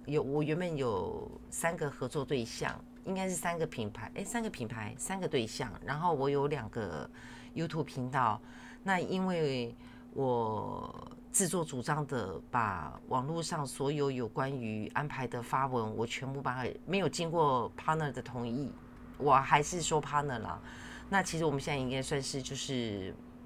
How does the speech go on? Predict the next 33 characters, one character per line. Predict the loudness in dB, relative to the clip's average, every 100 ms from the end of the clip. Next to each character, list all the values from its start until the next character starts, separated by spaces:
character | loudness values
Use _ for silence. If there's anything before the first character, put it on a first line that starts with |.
| -10
相 | 2 2
互 | 4 0
不 | 2 2
往 | 2 2
来 | 0 0
哦。 | -2 -2
所 | 2 2
有 | 4
要 | 4 2
生 | 2 0 2
产 | 0 -2
的， | -2 0
我 | 2
原 | 2 2
本 | 2
就， | 2
我， | 2 2 4
诶， | 2
我 | 4 2 2
有， | 2 2
有 | 0
听， | -2 -2 -2 -4 -12 -12 -14 4
未 | 6
来 | 8
有 | 6 2
听 | 2 0
到 | 4 4
的， | 4 0
就 | -2
是 | 0 0
我 | 0
之 | 0 -2
前 | 0 0 0